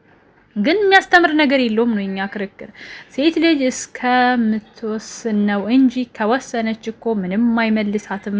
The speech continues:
ሩታ ከምን ጊዜውም በላይ ጀ-፣ ጀግና ሁኚ። አብርሽ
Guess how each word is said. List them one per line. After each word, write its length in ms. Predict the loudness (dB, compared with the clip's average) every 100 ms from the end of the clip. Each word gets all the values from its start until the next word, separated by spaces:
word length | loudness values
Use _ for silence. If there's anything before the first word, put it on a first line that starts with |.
| -4
ሩታ 260 | -4 -4 2 2 2
ከምን 400 | -2 -6 -2 0 0
ጊዜውም 460 | -2 -4 -2 -2 -4
በላይ 320 | -2 -2 -4 -8
ጀ-፣ 200 | -20 -20 -20 -20 -20 -20 -2
ጀግና 380 | 4 4 4 2
ሁኚ። 240 | 4 4 2 0
አብርሽ 480 | -6 -2 0 0 0